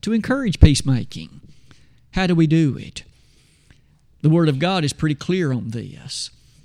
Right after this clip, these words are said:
Many, I suppose, in our world would encourage peacemaking on the basis of physical blessings. Perhaps many in the United States would approach it that way, but you and I understand our interest is what saith the Scripture.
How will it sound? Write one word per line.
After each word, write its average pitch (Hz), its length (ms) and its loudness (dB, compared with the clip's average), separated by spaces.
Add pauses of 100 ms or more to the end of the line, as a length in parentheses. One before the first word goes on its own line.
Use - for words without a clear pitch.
(540)
Many, 175 400 0
I 139 80 2
suppose, 139 640 0
in 139 80 2
our 139 180 0
world 151 440 2
would 156 100 2
encourage 170 680 -2
peacemaking 175 720 0
on 160 80 0
the 151 80 2
basis 180 520 0
of 143 80 -2
physical 185 320 0
blessings. 226 800 -6 (1200)
Perhaps 143 380 -2
many 151 300 -2
in 185 80 0
the 156 60 2
United 147 340 0
States 196 460 -6
would 123 200 -8
approach 147 380 -2
it 127 120 -8
that 143 200 -8
way, 170 320 -8
but 214 160 -6
you 247 200 -8
and 233 80 -6
I 214 160 -6
understand 185 800 -4 (1000)
our 180 180 2
interest 165 400 0
is 147 220 0
what 165 220 0
saith 143 300 0
the 127 60 -6
Scripture. - 760 -8